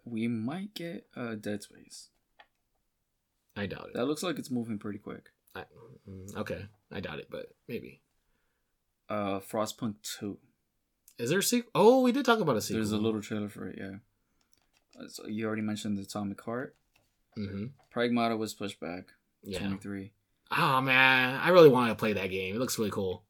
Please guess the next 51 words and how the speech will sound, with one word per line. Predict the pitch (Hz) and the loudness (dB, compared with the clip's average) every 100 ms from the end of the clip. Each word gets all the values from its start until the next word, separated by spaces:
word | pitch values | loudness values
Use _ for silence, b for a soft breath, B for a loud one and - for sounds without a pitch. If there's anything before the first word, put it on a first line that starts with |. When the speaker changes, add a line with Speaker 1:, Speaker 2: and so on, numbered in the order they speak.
| - | -6
Speaker 1:
And | 101 | -2
then | 104 101 | -2 -4
finally, | - 95 104 117 117 120 117 107 101 - _ _ _ _ _ _ _ _ _ _ _ - | -6 -4 -2 -2 -2 -4 -4 -6 -8 -16 _ _ _ _ _ _ _ _ _ _ _ -12
something | - 90 101 104 | -10 -8 -6 -6
Resident | 98 98 98 | -6 -4 -4
Evil, | 104 101 95 _ - | -4 -6 -14 _ -12
a | 98 | -4
remake. | 98 98 92 - _ _ _ _ _ _ _ _ - | -2 -2 -4 -12 _ _ _ _ _ _ _ _ 4
Speaker 2:
Wait, | 190 170 | 6 8
you're | 185 | 10
anticipated | 202 202 196 190 196 - | 8 6 2 8 8 8
for | |
a | 147 | 8
Resident | 139 143 160 | 8 6 4
Evil | |
game | 147 147 | 4 2
you | 131 | 2
don't | 135 | 2
even | 127 110 | 2 2
know | 101 127 | 0 -4
about | 131 147 151 | -10 -10 -10
yet? | 160 165 170 | -14 -16 -14
Speaker 1:
Well, | - 139 | -8 -6
come | - 190 | -6 -6
on. | 226 95 98 101 | -4 -6 -8 -10
It | 135 - | -12 -10
could | 139 | -8
be | 131 120 | -8 -8
four. | 127 - 143 95 - _ _ _ _ _ _ _ _ _ _ _ _ _ _ - | -10 -10 -8 -10 -14 _ _ _ _ _ _ _ _ _ _ _ _ _ _ -14
Resident | 113 107 127 | -8 -4 -4
Evil | 147 - | -4 -10
four | 117 127 | -10 -4
remake. | 143 160 | -2 12
Speaker 2:
It | |
could | 226 | 12
be | 165 | 12
four. | 120 104 87 85 | 4 0 -4 -4
It | 117 | 0
could | 123 87 | 0 0
be | 85 | -4
four. | - - | -10 -6
I | 107 | -4
think | 156 139 | 0 0
enough | 127 | 0
time | - 117 | 0 0
has | 101 - | 0 -2
passed | - 95 87 | -4 -6 -6
where | 98 | -6
four | - 95 92 | -8 -8 -8
could | - 101 | -8 -10
be | 85 82 78 - | -8 -10 -12 -14